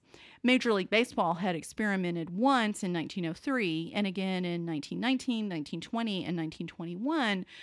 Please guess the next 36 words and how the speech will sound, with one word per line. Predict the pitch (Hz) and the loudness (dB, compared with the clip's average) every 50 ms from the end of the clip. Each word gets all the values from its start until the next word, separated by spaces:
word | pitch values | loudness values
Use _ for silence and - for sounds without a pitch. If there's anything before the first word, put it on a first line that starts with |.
| - - - - _ | -18 -18 -20 -2 _
with | 214 208 202 | 2 4 4
a | 202 | 2
longer | 190 208 247 285 285 262 185 160 | 4 6 6 6 6 6 2 -2
series, | - - - 82 98 62 55 - - - | -6 -10 -12 -12 -12 -12 -14 -16 -10 -6
largely | - 226 226 233 285 240 - 220 196 | 0 4 6 6 6 4 2 0 0
in | 180 165 | 0 0
an | 156 151 | -2 -2
attempt | 165 - - - 180 160 147 - - - - | -4 -6 -4 -2 -2 -2 -2 -4 -8 -14 -12
to | - - - 180 160 156 | -12 -6 -2 -2 -2 -2
drive | 147 175 160 160 - - | 0 -2 -2 -2 -2 -6
up | - - | -10 -8
ticket | - 381 - - - - | -6 -6 -6 -6 -10 -10
sales. | - - - - - - - - - _ _ _ _ _ _ _ _ _ _ _ _ _ _ - - - - - - _ _ | -12 -12 -12 -12 -14 -16 -20 -20 -20 _ _ _ _ _ _ _ _ _ _ _ _ _ _ -20 -20 -20 -20 -20 -20 _ _
Eddie | - 285 349 427 494 466 | 2 2 4 2 0 0
Cicotte | - - 254 190 - - 208 170 156 - - | 0 -2 -2 -2 0 0 0 2 2 0 -4
took | - - 269 262 - | -6 -6 -6 -4 0
the | 311 | 2
mound | 285 247 208 175 160 160 156 151 - | 2 4 4 2 2 0 0 -2 -4
as | - - 185 - | -6 -8 -8 -6
pitcher | - - 415 - - - 185 175 - | -6 -4 -4 -2 -2 0 0 0 0
in | - 196 190 | -2 -4 -4
Game | - - 135 139 156 175 202 | -4 -4 -6 -4 -4 -4 0
One. | 240 262 240 180 - - - - 254 - _ _ _ _ _ - - - _ _ | 0 2 2 0 -2 -4 -6 -10 -12 -14 _ _ _ _ _ -20 -20 -20 _ _
He | - - - 370 392 | -10 -6 -4 -4 -4
played | - - - 302 262 269 269 233 | -4 -2 0 2 2 2 0 0
like, | 202 202 208 202 185 180 165 - _ _ - - _ _ _ _ _ _ _ 220 190 | 0 2 4 4 4 2 0 -4 _ _ -20 -20 _ _ _ _ _ _ _ -10 -6
well, | 214 202 190 170 160 180 190 202 208 214 - _ _ _ _ - | -4 -2 0 0 0 2 0 0 -2 -4 -8 _ _ _ _ -12
like | 127 - 196 208 208 202 - | -8 -4 -2 -2 -2 -2 -2
a | 226 220 | -2 -2
guy | 185 185 170 - - 190 175 196 226 262 269 | -4 -6 -8 -6 -4 -2 0 0 2 2 0
trying | 220 - - - 220 247 277 294 277 | 0 -2 -4 -2 0 2 4 4 4
to | 247 | 4
lose | 202 175 185 196 269 330 311 | 2 0 0 0 2 2 2
a | 214 | 0
ball | 185 165 - - 165 - 247 339 | 0 -2 -2 0 0 2 0 0
game. | - - - - - - - - | -2 -4 -8 -8 -10 -10 -10 -12